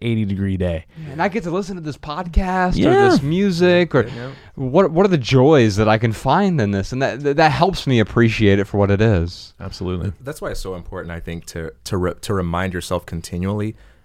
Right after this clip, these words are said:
Speaker 3: uh, that you're doing s-, that you're doing things for yourself. 'Cause it's, it's easy to forget that. It reminds me of the moment in, uh, Breaking Bad where after going through all of this struggle, he says,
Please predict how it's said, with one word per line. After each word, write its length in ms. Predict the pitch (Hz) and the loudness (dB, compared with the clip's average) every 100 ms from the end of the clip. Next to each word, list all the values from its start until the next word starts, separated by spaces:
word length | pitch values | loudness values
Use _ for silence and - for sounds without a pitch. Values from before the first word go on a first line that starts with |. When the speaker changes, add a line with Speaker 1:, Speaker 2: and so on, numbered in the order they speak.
| - | -10
Speaker 3:
uh, 160 | 87 62 | -8 -8
that 260 | 85 87 - - | -8 -8 -10 -10
you're 180 | 90 85 | -8 -8
doing 460 | 82 95 95 90 85 | -6 -4 -4 -4 -8
s-, 140 | - 98 | -14 -6
that 180 | 117 127 | -4 0
you're 120 | 127 | 0
doing 280 | 113 147 131 | 2 0 -2
things 280 | 110 98 - | -2 -4 -4
for 160 | 95 | -4
yourself. 520 | 85 80 90 - - - _ - - - | -4 -4 -6 -8 -12 -20 _ -20 -10 0
'Cause 120 | 143 | 2
it's, 160 | 180 - | 0 0
it's 180 | 156 - | -4 -4
easy 400 | 151 175 160 151 135 | -2 2 2 2 0
to 120 | 127 | 0
forget 380 | 123 101 110 95 | 0 2 0 0
that. 180 | 78 - | -4 0
It 40 | |
reminds 380 | 101 107 110 104 | 2 4 2 0
me 100 | 98 | 0
of 180 | 98 92 | 0 -2
the 60 | 90 | -2
moment 360 | 92 92 87 | 0 -2 -2
in, 200 | 90 85 | -4 -4
uh, 240 | 82 80 85 - - - | -2 -4 -6 -14 -20 -4
Breaking 340 | 95 95 90 82 | 0 0 0 0
Bad 460 | 90 82 76 - - - - - | 0 0 -2 -6 -14 -20 -18 -4
where 460 | 90 87 85 82 - | 0 0 0 -2 -4
after 200 | 85 92 | -8 -8
going 280 | 90 95 98 | -4 -4 -4
through 180 | 80 - | -6 -6
all 380 | 135 131 135 123 | -2 2 4 4
of 80 | 113 | 4
this 140 | 104 | 2
struggle, 480 | - 92 80 - 104 - - - - - | 2 2 2 0 -6 -12 -20 -20 -20 -4
he 140 | 110 | -2
says, 320 | - 98 95 | 2 2 2